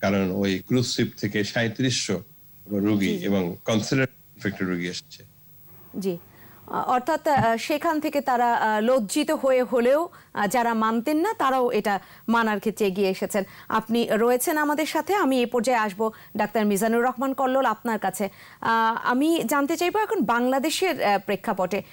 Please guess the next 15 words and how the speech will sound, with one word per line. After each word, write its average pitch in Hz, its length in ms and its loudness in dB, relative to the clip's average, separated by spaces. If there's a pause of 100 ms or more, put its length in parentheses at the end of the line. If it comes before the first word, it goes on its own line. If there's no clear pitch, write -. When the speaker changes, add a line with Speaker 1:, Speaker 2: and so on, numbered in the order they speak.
(220)
Speaker 2:
আহ, - 120 -4
বাংলাদেশে 277 560 0
আমরা 269 340 2
আসলে 277 320 0
খুব 285 200 -2
বেশি 220 300 0
লজ্জিতও 240 640 2
হই 285 140 2
না, 285 160 0 (300)
আমরা 214 300 2
কোনো 233 240 0
কিছু, 254 340 0
আহ, 196 220 0
মানছিও 202 640 0
না, 311 200 0